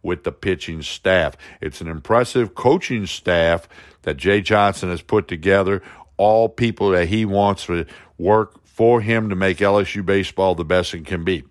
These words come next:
This is college baseball. That's what Jay Johnson said at Media Day. And, of course, the marketing department at L S U, they grabbed onto that. The back of the Intimidator at Alex Box Stadium, Skip Bertman Field,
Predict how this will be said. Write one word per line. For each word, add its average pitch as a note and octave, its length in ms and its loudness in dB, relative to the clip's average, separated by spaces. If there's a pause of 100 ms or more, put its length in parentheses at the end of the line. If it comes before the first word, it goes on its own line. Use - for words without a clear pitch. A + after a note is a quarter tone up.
This B2+ 440 0
is C#3 340 4
college A2+ 440 0
baseball. F2 560 -2 (280)
That's F2 180 -2
what F#2 120 -4
Jay G2+ 220 2
Johnson F#2 440 0
said G2 320 -2
at E2 160 -2
Media A2 360 -2
Day. A#2 300 4 (380)
And, D#2 120 -6
of D#2+ 80 -6
course, F#2+ 280 0
the D#2 100 -10
marketing F2+ 480 -2
department F2+ 520 0
at F2 60 0
L F#2+ 160 2
S F2 140 -6
U, G2+ 140 -2
they F2 160 -2
grabbed G2 460 0
onto G2 280 0
that. D#2+ 280 -2 (280)
The F#2 100 -2
back D#2+ 420 0
of C3+ 120 -4
the C3+ 140 0
Intimidator G#2+ 800 0
at E2 100 2
Alex F2+ 300 2
Box F#2+ 280 0
Stadium, G2 380 -2
Skip - 280 -8
Bertman G2 400 0
Field, F#2+ 320 0